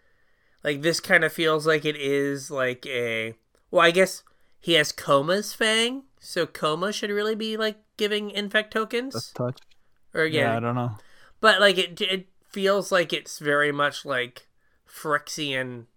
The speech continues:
Speaker 1: stuff.
Speaker 2: Yeah. Yeah.
Speaker 1: Now, granted,
Speaker 2: I mean,
Speaker 1: like
Speaker 2: may-, maybe when we get back to Phyrexia, Death Touch will have replaced Infect, and
Speaker 1: Mm-hmm.
Speaker 2: we get more stuff like this.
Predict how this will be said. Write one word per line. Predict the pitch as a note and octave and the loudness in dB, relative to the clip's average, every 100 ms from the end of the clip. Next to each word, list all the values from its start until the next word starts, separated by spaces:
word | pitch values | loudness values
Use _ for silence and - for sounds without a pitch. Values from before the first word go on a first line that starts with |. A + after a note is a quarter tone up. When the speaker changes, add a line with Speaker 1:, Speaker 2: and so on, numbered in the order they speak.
| _ _ | _ _
Speaker 1:
stuff. | - - - - - C3 - - B2 | -20 -18 -16 -18 -6 -4 -4 -12 -8
Speaker 2:
Yeah. | A#2+ A2+ - _ _ _ _ _ - | -6 -8 -12 _ _ _ _ _ -6
Yeah. | G#2 F#2+ - _ - | -6 -6 -10 _ 0
Speaker 1:
Now, | D#3+ | 0
granted, | D3+ E3+ E3 | 6 6 6
Speaker 2:
I | B2+ B2+ | 6 6
mean, | |
Speaker 1:
like | C3+ - _ _ | 6 4 _ _
Speaker 2:
may-, | D#3+ - _ _ | -8 -8 _ _
maybe | C#3 C3 C3+ | 2 6 8
when | C3+ C3+ | 8 6
we | B2 | 6
get | C#3 - | 4 6
back | C3 - | 4 4
to | A#2+ | -4
Phyrexia, | - B2+ B2+ - A#2+ A#2+ A#2 C3 | 0 0 0 -2 2 2 0 -4
Death | B2 B2 - | 2 2 2
Touch | - A#2 - | -2 -2 -2
will | B2 | -2
have | A#2+ A#2 | -2 -2
replaced | A#2 A2 B2+ A#2 A2 - _ _ - | -2 -2 -2 0 -2 -8 _ _ -4
Infect, | B2 B2 - A2 G#2+ - | -2 -2 0 0 0 -4
and | G#2+ A2 - - _ _ _ _ _ _ _ _ | -4 -6 -12 -20 _ _ _ _ _ _ _ _
Speaker 1:
Mm-hmm. | C#3 D3 D3 - B2+ | -10 -8 -8 -8 -4
Speaker 2:
we | B2+ | 0
get | A#2+ | 0
more | A#2 B2 A2+ | 2 2 2
stuff | - A#2 - | 0 -4 -2
like | A2+ G#2+ | -2 -2
this. | - G#2+ - | -4 -4 -6